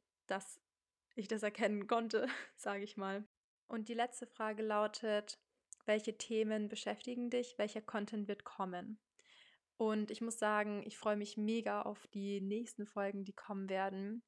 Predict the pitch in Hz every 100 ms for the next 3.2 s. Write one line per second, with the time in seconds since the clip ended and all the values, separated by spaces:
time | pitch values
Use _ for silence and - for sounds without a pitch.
0 | - 220 208 - 208 208 202 196 202 -
1 | 233 220 214 214 - 202 196 190 - -
2 | 190 190 190 190 - 196 190 196 190 190
3 | 190 196